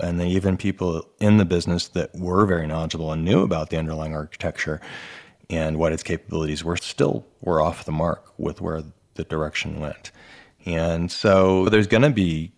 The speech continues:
some false starts. There's gonna be some paths we go down that end up being dead ends.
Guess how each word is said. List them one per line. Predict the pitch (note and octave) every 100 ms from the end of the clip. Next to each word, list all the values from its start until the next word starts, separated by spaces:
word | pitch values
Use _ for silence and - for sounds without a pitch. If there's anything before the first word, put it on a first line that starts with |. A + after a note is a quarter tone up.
| -
some | - E2
false | F2 E2 -
starts. | - E2 G2 -
There's | F2 E2
gonna | F#2 F#2+
be | F#2 E2+ E2+
some | - E2+
paths | E2+ E2 D#2 -
we | D2+
go | D2+ D2
down | C#2 C#2 D#2 D#2+
that | D2
end | D#2 D2+
up | C#2+
being | D2 D2
dead | C#2+ C#2+
ends. | D#2+ D2 C2+ -